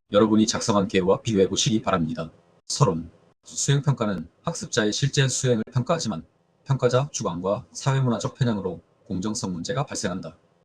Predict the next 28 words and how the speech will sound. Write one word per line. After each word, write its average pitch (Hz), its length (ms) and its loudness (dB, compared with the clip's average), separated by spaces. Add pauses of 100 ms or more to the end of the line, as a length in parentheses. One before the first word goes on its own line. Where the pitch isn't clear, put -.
(220)
이천이십이 113 680 0
개정 92 320 -2
교육과정은 85 600 -6 (280)
성장 123 380 2
중심 98 280 -4
평가를 104 460 0
강조하며 90 640 -6 (320)
평가의 123 380 2
공정성과 95 680 -4 (100)
교육 104 220 -4
평등을 95 440 -4 (180)
함께 147 260 -2 (180)
고려해야 90 340 -4
한다. 82 280 -4 (300)
물론 82 400 6 (420)
기능이론 107 580 0
관점, 98 500 -2 (200)
평가를 123 480 2
능력에 90 400 -2
따른 98 280 2
정당한 90 480 -4
분배로 92 420 -4
보지만 101 380 -8 (540)
갈등 127 380 -2
이론 98 180 -2
신교육 101 540 -2
사회학 107 520 0
관점 101 460 -2